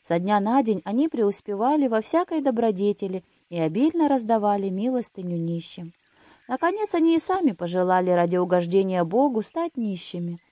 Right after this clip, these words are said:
Они продали своё большое имение и, раздав всё нуждающимся, сами жили в добровольной нищете, подобно людям убогим, и возлагали своё упование на промысл Божий.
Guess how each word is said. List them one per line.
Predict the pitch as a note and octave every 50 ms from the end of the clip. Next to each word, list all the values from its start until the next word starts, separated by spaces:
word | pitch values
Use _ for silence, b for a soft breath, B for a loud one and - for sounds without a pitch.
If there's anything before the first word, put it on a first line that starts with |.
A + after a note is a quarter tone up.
| _ _ _ _ _ -
Они | E3+ F3 F#3+
продали | F3 G3 G3 G3+ G3 A#3 C4+ C#4 B3
своё | F#3+ - E3+ F3 F3 F3
большое | E3+ F3 F3 F3 - - F#3+ F#3 F3+ F3+ F3 - F3
имение | E3+ E3+ G3 A#3+ C#4 D4 C#4+ C#4 C4 B3 B3 b b b b b b b
и, | C4 C#4
раздав | C#4+ D4+ D#4 D#4 G4 G4+ G#4 -
всё | - - F3+
нуждающимся, | F3 F3 E3+ E3+ F3 A3+ C4+ D4+ E4 D#4 C#4+ - - B3+ A#3+ - B3+ B3+
сами | - - E4+ F#4 F#4 D4+ A3+
жили | G3 E3+ F3 F3+ F3+ F3
в | D#3+
добровольной | D#3 E3+ D#3+ E3+ E3 E3+ F#3+ B3 C#4+ C#4 C#4 B3+
нищете, | A#3 G#3+ G#3 G3 - - G3+ F#3 - - F#3 F3 F3+ E3+ - _ _ _ _ _ _ -
подобно | D#3+ E3 E3 E3+ E3 E3 E3 E3
людям | E3+ F#3+ B3 D4 C#4+ D4 B3+ A#3+
убогим, | A#3 G#3+ F#3 G3 G#3 G#3 G#3 F3+ G3 F#3 F3 b b b b b b b
и | - A3+
возлагали | B3 C4 B3 C#4+ D4 D4+ C4+ E4+ F#4 F#4+ E4
своё | A#3 - - E3+ E3+ F3 E3+
упование | E3+ D#3+ - E3+ E3+ E3+ G#3+ B3+ C#4+ C#4 C4 A#3 G#3+
на | G3 F#3+ G3+
промысл | - - D4 D#4 D#4 C4+ G#3 F3+ - - E3+ E3
Божий. | D#3+ E3 E3+ E3+ F3 D#3+ D#3+ E3 E3+ E3+